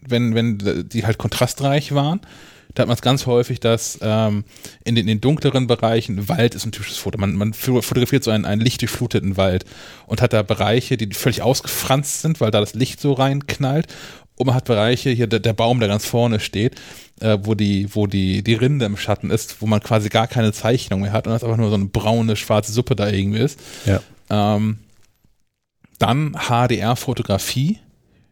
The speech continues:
Speaker 1: die ja zuerst daraus bestand, dass man mit einer, mit einer normalen Kamera ein, in Anführungszeichen, normal oder korrekt belichtetes Bild macht und dann ein oder mehrere Bilder, die unterbelichtet sind und ein oder mehrere Bilder, die überbelichtet sind und sich dann eine Software dazu kauft,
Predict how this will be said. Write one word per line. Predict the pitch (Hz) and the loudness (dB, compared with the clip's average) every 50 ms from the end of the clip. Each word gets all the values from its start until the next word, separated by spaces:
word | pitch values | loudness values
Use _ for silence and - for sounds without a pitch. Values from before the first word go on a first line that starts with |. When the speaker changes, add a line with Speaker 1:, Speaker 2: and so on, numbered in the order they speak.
| _ _ - | _ _ -8
Speaker 1:
die | - - | 0 0
ja | 127 113 | 2 2
zuerst | - - - - 117 131 - - | 0 -2 -2 0 0 0 0 0
daraus | 131 117 117 117 117 - | 0 0 2 0 0 -2
bestand, | - 107 - - 113 110 120 - - - - - - - - - _ | -6 -8 -2 0 0 0 0 -2 -6 -14 -20 -20 -20 -20 -20 -4 _
dass | - 107 - | 0 2 2
man | 117 113 85 | 2 2 2
mit | 107 | 2
einer, | 107 104 | 2 2
mit | 104 104 - | 2 0 0
einer | 104 101 | 0 0
normalen | 101 98 101 101 110 113 113 117 113 | 2 2 2 2 2 2 2 0 -2
Kamera | - - 117 113 107 107 101 101 101 101 - - - - - - - - - _ | -4 -4 -2 0 0 2 4 2 2 2 0 -6 -14 -20 -20 -20 -20 -20 -16 _
ein, | - 98 107 110 107 110 | -2 0 2 2 2 2
in | 101 | 2
Anführungszeichen, | 92 107 110 - 120 113 - 123 110 101 113 101 135 117 107 107 107 | 0 -2 -2 -2 -2 0 2 2 2 2 0 -2 -4 -4 -2 0 2
normal | 107 104 101 101 101 101 110 123 131 | 2 2 2 2 2 2 2 2 2
oder | 107 104 98 | 2 0 -2
korrekt | - - - 123 - 107 - - - - - - | -2 -4 -6 0 2 2 0 0 -4 -14 -6 0
belichtetes | 123 123 123 - 151 131 120 - | 2 2 2 2 0 -2 -2 -4
Bild | - 135 135 139 139 - 143 | 0 2 2 2 0 0 -2
macht | 147 165 180 - - - - - - - - - - _ _ | -4 -4 -4 -4 -10 -18 -20 -20 -20 -20 -20 -20 -20 _ _
und | - 117 110 - | 0 0 2 4
dann | 113 113 117 117 107 - 110 117 113 107 - - - | 2 2 2 0 -2 0 0 0 0 0 -2 -6 -2
ein | 98 101 113 131 123 | 0 2 2 2 2
oder | 110 110 | 2 2
mehrere | 113 117 113 110 107 110 | 2 2 2 2 2 2
Bilder, | 104 110 107 104 | 2 2 2 0
die | - - | 0 -4
unterbelichtet | - 139 151 160 - 160 147 135 143 151 147 - - 160 151 143 | 0 0 2 2 2 2 2 2 2 2 0 0 -2 -2 -2 0
sind | - 156 165 180 180 - | 0 0 0 0 0 -2
und | - - 113 104 | -2 -2 -2 -2
ein | - 113 110 117 | 0 0 2 2
oder | 107 107 | 2 2
mehrere | 107 107 110 110 110 107 107 101 | 2 2 2 2 4 2 2 2
Bilder, | 107 107 104 | 2 2 2
die | 113 - - _ - | 0 -2 -6 _ -2
überbelichtet | - 165 143 127 131 113 131 123 127 131 - - 156 143 139 | 0 2 2 2 2 2 2 0 0 -2 -2 -2 -4 -4 -2
sind | - 147 156 190 - - - - - - - - - - - _ _ _ _ - | -2 0 0 0 0 -2 -10 -20 -20 -20 -20 -20 -20 -20 -20 _ _ _ _ -4
und | - 120 | -2 -2
sich | 113 - | 0 2
dann | 131 127 | 2 2
eine | 123 110 | 2 0
Software | - - 131 - - 147 143 | 2 0 0 0 2 2 2
dazu | 147 131 - - 139 139 | 2 0 0 -2 -4 -4
kauft, | 139 - - 143 135 139 120 - - | -4 -2 -2 2 2 2 0 -2 -6